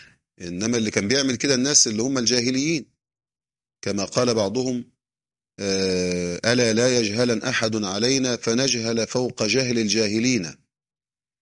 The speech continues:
واحد يقول لك: "أنا كويس مع الكويس ووحش مع الوحش، أنا يعني، آه، خلوق مع الخلوق،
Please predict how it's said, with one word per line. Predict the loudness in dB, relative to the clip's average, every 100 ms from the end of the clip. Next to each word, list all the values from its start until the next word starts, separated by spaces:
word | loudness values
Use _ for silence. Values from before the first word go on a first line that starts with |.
| -20 -20 _
واحد | -2 -2 0 0
يقول | 0 0
لك: | 0
"أنا | -4 -2
كويس | 0 0 0 -2
مع | -6
الكويس | -8 -4 -2 0 -2 -2
ووحش | -4 -6 -6
مع | -6
الوحش، | -6 -8 -6 -8 -8 -14 _ _ _ _ _ _ -8
أنا | -4 -2
يعني، | -2 -2 -4 -6 -8
آه، | -10 -12 -14 -6
خلوق | -2 0 0 -2 -6
مع | -6 -4
الخلوق، | -4 -2 -2 -2 -6